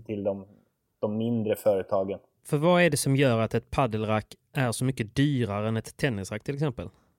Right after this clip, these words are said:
Speaker 1: Det är ju, det är faktiskt lite dyrare att tillverka.
Speaker 2: Ja.
Speaker 1: Du kan ju tillverka paddelracket, om man nu ska kalla det racket, väldigt, väldigt
Speaker 2: <laughs>
Speaker 1: billigt i någon skräpfabrik sådär. Eh,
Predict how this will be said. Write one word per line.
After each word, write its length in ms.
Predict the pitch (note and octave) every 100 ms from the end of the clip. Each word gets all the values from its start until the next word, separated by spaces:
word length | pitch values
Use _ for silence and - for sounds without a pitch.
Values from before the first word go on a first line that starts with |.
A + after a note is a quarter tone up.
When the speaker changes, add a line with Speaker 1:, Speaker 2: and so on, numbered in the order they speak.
| _
Speaker 1:
Det 300 | - B2+ C#3 B2+
är 40 |
ju, 140 | C#3
det 240 | C#3+ C#3+ D#3+
är 60 |
faktiskt 460 | G3 C3+ - B2+ A2
lite 240 | B2+ A#2
dyrare 420 | A2+ A#2+ A2+ A2 G#2+
att 80 | G#2
tillverka. 600 | A#2+ G#2 B2 B2 G#2 F#2+ - _ _ _ _ _ -
Speaker 2:
Ja. 260 | A#2 G#2+ G#2+ -
Speaker 1:
Du 120 | B2
kan 120 | A2
ju 60 | C3
tillverka 920 | - C#3+ A#2+ A#2+ A#2 A#2 A2+ A2 G#2 G#2
paddelracket, 920 | - A#2 G#2 A2 A2 A#2+ - - G#2 - _
om 140 | - A2
man 140 | A2
nu 80 | G#2+
ska 160 | - G#2+
kalla 260 | A#2 G#2+
det 60 | A2+
racket, 400 | G#2+ - G#2 -
väldigt, 340 | A#2+ G#2+ A2
väldigt 320 | B2+ A#2 G2+
Speaker 2:
<laughs> 0 |
Speaker 1:
billigt 400 | A2+ G#2 G2 G2
i 60 | G2+
någon 120 | G2+
skräpfabrik 840 | B2 A2+ G#2 - - G2 G2+ G2+ -
sådär. 340 | G#2+ G2
Eh, 60 | F#2+